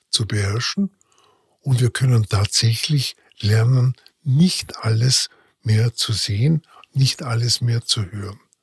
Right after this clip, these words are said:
Sie haben sicher schon von verschiedensten Entspannungstechniken, äh, gehört oder gelesen. Ich darf Ihnen sagen, ich bin aus eigener Erfahrung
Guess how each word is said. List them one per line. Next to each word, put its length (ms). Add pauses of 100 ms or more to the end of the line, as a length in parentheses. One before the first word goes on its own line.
(1160)
Sie 160
haben 140
sicher 480
schon 360 (600)
von 400
verschiedensten 680
Entspannungstechniken, 1900 (320)
äh, 320
gehört 560
oder 180
gelesen. 720 (1500)
Ich 220
darf 280
Ihnen 280
sagen, 380
ich 300 (440)
bin 320 (400)
aus 420
eigener 500
Erfahrung 760